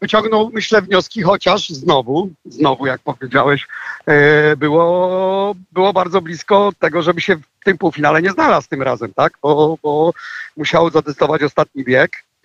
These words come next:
Jednak, e, mimo to, że został skazany na los, e, pola trzeciego,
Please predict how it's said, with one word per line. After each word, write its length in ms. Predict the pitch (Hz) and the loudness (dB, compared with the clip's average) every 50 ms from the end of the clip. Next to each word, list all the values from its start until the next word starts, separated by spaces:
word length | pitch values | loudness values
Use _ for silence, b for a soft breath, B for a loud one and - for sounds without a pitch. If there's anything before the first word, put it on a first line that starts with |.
| b b b b | b b b b
Jednak, 560 | 127 139 143 - 135 139 135 135 - - 151 | 0 0 0 2 0 0 0 0 -2 0 2
e, 40 | 151 139 131 135 135 123 - - | 2 2 2 2 0 -2 -4 -4
mimo 300 | 135 131 160 165 156 151 | 0 2 2 4 2 2
to, 160 | - 160 147 | 2 0 -2
że 140 | 123 127 139 | -2 -2 -4
został 320 | 117 147 156 - - 135 131 | -4 -4 -2 0 0 0 0
skazany 480 | - - 151 135 151 147 143 143 139 | 0 0 0 2 2 0 0 0 0
na 340 | 135 135 139 135 131 131 131 | 0 2 2 2 2 2 2
los, 560 | 127 127 139 135 135 143 135 - - - - _ _ - | 2 0 0 2 2 2 0 0 -4 -14 -18 _ _ -10
e, 100 | 135 143 127 - _ _ _ _ _ _ - 143 | -10 -10 -10 -12 _ _ _ _ _ _ 0 2
pola 200 | 147 147 135 - | 2 2 2 0
trzeciego, 600 | - - 147 131 - 139 127 127 139 147 151 | -2 -4 -4 -2 -2 -2 0 2 2 2 0